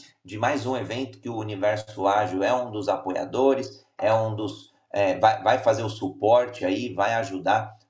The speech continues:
pra que a gente consiga aí a fazer um evento bem bacana. Então,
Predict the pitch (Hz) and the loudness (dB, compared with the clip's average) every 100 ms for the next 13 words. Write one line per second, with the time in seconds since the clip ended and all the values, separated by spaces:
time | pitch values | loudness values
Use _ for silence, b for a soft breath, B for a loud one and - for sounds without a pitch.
0 | _ - - - 113 110 _ - 110 110 | _ -2 -2 -6 -12 -14 _ -8 -6 -8
1 | 107 - 110 - 113 123 101 95 104 117 | -10 -8 -8 -8 -8 -4 0 0 0 -4
2 | - 98 98 - 101 107 101 92 107 107 | -10 -8 -6 -6 -4 -4 -6 -8 -12 -12
3 | 90 92 117 120 - - 95 95 82 80 | -12 -12 -4 -2 -2 -6 -6 -6 -6 -12
4 | - 113 | -4 -4